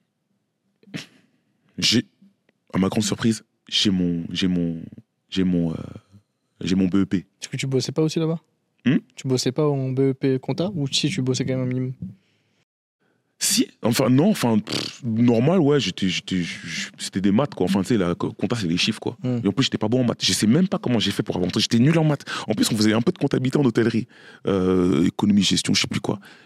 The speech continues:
Speaker 1: J'étais nul et je sais pas comment j'ai fait pour avoir mon B E P, je l'ai eu direct. Mais par contre,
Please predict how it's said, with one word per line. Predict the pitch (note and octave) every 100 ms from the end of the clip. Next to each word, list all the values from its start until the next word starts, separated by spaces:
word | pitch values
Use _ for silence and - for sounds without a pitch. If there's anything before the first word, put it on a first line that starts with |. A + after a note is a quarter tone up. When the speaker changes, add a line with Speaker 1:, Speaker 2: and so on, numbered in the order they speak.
| -
Speaker 1:
J'étais | - F#2
nul | G2 C3 G3
et | C3
je | -
sais |
pas | -
comment | - C#3
j'ai | A2+
fait | A2
pour | A#2+ -
avoir | G2+
mon | G2
B | F#2+
E | G2
P, | G2+
je | G2 G2
l'ai |
eu | G2+ A2+ _ _ _ -
direct. | B2 A#2 - - _ _ _ - - _
Mais | -
par | - G2
contre, | E3+